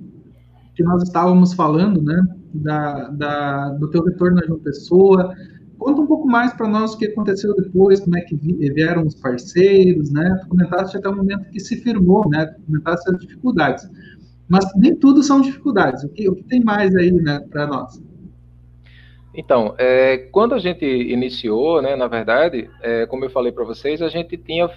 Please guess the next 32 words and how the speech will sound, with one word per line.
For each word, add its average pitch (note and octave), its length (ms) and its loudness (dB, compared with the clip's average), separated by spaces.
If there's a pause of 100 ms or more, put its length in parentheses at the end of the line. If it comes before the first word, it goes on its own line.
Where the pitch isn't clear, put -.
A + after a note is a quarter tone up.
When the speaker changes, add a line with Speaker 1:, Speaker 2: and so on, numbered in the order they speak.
(420)
Speaker 2:
começado, E3+ 680 0 (420)
é, B2 200 -8
e A#2+ 80 2
aí B2+ 120 4
é D3 40 2
importante D3 440 -2
a - 20 0
gente C3 180 -10
fazer B2 200 -2
esse B2 100 -10
destaque A#2+ 400 -4
também, A#2+ 400 -4
né, D3 180 -2 (220)
com D3 260 -2
as D#3 120 -2
pessoas E3 320 -4
que F3 260 -6
estão F3+ 460 0
conosco, C#3+ 840 0 (140)
né, B2+ 200 -4
fazendo C3+ 680 -4 (280)
esse B2+ 180 -4
trabalho, B2+ 800 2
é, A2+ 580 -2
porque - 180 -4
o G3 60 2
C G#3 120 -2
M F3+ 140 2
A, F#3 140 4
na F3+ 100 2
verdade, D#3+ 400 2
ele, F#3 300 0